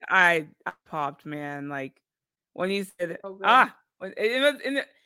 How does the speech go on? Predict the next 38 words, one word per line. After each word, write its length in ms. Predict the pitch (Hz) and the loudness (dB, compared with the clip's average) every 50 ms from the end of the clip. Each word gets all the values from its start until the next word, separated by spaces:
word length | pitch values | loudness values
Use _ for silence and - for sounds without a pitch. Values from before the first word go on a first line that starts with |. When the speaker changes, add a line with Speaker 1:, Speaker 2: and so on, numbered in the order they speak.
| _ _ _ | _ _ _
Speaker 1:
it 80 | - 247 | -4 -4
was 220 | 262 277 247 220 185 | -2 -2 -6 -8 -4
done 460 | 240 247 269 294 294 262 196 165 165 | -2 -2 0 0 0 0 -2 -6 -10
so 760 | - - - - - 277 269 262 247 214 175 156 151 147 - | -14 -16 -10 -4 0 4 6 6 6 6 4 0 -2 -4 -8
well, 480 | 151 160 185 233 254 247 220 180 160 160 | -8 -4 0 4 6 6 6 6 4 0
the 200 | 156 170 175 262 | -4 -6 -6 -6
whole 600 | 202 - - 269 262 254 233 214 180 175 - _ _ - | -6 -6 -4 -2 -2 0 -2 -2 -4 -6 -8 _ _ -8
thing, 340 | 202 214 208 190 165 151 - 160 | -6 -4 -4 -4 -4 -6 -8 -6
like, 420 | 170 175 170 165 165 160 - _ _ _ _ _ _ _ _ _ _ _ _ - | -4 -2 -2 -2 -2 -4 -8 _ _ _ _ _ _ _ _ _ _ _ _ -4
and, 260 | - 208 196 190 180 | -2 0 0 0 0
and 320 | - 180 180 170 160 - - _ _ _ | -2 -4 -4 -6 -8 -12 -16 _ _ _
you, 200 | - 196 196 - - | -6 -6 -6 -6 -6
you 120 | 90 185 185 | -8 -4 -4
know, 100 | 175 170 | -2 -2
he's 160 | 175 165 175 | -4 -6 -2
going 320 | 170 208 233 240 233 233 | 0 0 2 2 2 2
off 220 | 226 214 208 190 - | 2 2 0 0 -4
on 160 | - 160 160 | -6 -8 -4
Jimmy, 500 | 185 262 311 277 254 254 240 240 240 233 - | 0 4 4 6 6 6 4 4 2 0 0
and 280 | 180 185 190 180 180 - _ - - | -2 -2 -2 -4 -8 -12 _ -8 -4
I'm 160 | 175 190 214 202 | -4 -4 -4 -4
just 200 | 208 202 - 202 | -8 -8 -4 -2
like, 280 | 185 180 160 - _ _ _ _ _ _ _ _ _ _ _ _ _ _ _ _ | 0 0 -2 -4 _ _ _ _ _ _ _ _ _ _ _ _ _ _ _ _
"Damn," 380 | - 226 269 269 240 202 180 170 | -4 0 2 4 4 4 4 6
but 220 | 185 196 185 - - | 8 8 8 8 6
it's 100 | 196 220 | 0 -2
one 140 | 233 262 269 | 0 0 2
of 60 | 254 | 0
those 120 | 214 - - | 0 -2 -2
things 340 | - 202 220 247 247 208 | 0 0 0 0 -2 -4
where 140 | 208 196 185 | -4 -4 -4
it's 100 | 180 180 | -2 -2
like, 140 | 190 180 185 | -4 -4 -4
if 140 | 285 - 220 | -6 -6 -4
you 120 | 269 320 | -2 0
have 160 | 330 311 262 | 0 0 0
a 60 | 196 180 | -2 -4
sibling, 600 | - - 196 180 147 151 139 135 139 143 185 | -2 -2 -2 -2 -2 -4 -8 -10 -12 -14 -16